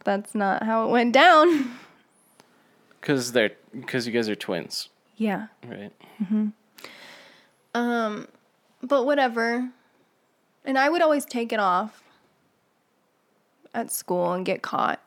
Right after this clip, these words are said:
Speaker 1: My mom would, like, show up to school. Or, like, I'd wear jeans underneath the pant. Like,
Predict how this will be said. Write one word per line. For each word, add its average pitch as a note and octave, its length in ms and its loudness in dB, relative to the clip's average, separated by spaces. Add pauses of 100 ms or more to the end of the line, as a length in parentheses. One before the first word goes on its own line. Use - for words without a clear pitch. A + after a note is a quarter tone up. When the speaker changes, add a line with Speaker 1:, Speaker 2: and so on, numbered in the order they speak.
Speaker 1:
My A3 100 -2
mom F3+ 200 0
would, - 100 -4
like, E3+ 180 -6
show - 300 -6
up - 180 -4
to - 120 -14
school. F#3 520 -8 (1300)
Or, A3+ 160 0
like, A3 260 -4 (320)
I'd G#3+ 180 -4
wear A3 160 0
jeans G#3+ 640 -4
underneath G#3+ 380 -4
the G3+ 60 -12
pant. - 440 -6 (300)
Like, A3 240 -6